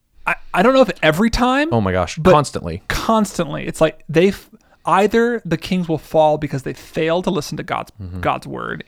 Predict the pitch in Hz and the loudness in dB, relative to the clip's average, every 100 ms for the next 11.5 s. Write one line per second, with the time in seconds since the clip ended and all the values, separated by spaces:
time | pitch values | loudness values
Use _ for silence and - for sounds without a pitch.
0 | _ _ _ _ _ 147 156 - 143 127 | _ _ _ _ _ -14 -12 -10 -10 -10
1 | 135 - 143 - _ - 269 247 185 175 | -12 -8 -8 -8 _ 2 4 6 4 -2
2 | 175 - 196 190 175 165 175 - 160 165 | -6 0 0 0 -4 -2 -2 -4 -6 -8
3 | - - 202 202 180 175 - 185 220 156 | -8 -6 -4 -2 -4 -6 -6 -2 0 0
4 | 156 160 _ - - - 151 160 156 160 | -4 -10 _ -20 -20 -4 2 2 2 -6
5 | - 160 - - 160 165 - 175 143 143 | -10 -8 -8 -8 -6 -6 -4 -6 -4 -6
6 | 143 - 143 147 147 143 143 147 151 - | -8 -8 -4 -2 -2 -4 -4 -8 -12 -16
7 | _ - 202 165 139 123 - - - - | _ 0 0 2 -2 -2 -8 -18 -20 -8
8 | 160 - 170 156 156 156 - 170 165 156 | -8 -2 -2 0 -6 -8 -8 -6 -4 -4
9 | 147 - - 160 160 156 147 151 139 139 | -6 -8 -4 0 4 4 2 -2 -4 -4
10 | - 156 - 143 - 151 139 120 143 190 | -6 -6 -6 -8 -10 -10 -6 4 6 6
11 | - 127 123 113 | 4 0 2 2